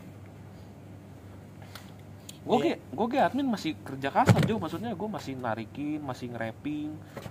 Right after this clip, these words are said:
Speaker 1: masih ngecap. Admin-admin kasar tuh nggak, bukan admin kayak si Adit.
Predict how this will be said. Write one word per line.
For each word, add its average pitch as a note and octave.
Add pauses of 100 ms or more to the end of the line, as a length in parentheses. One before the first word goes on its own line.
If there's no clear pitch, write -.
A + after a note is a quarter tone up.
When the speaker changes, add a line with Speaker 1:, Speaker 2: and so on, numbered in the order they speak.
(100)
Speaker 1:
masih A2+
ngecap. C#3+ (2250)
Admin-admin D3
kasar G3+
tuh G#3+
nggak, C#3+
bukan C#3+
admin D3
kayak D#3
si F#3
Adit. F#3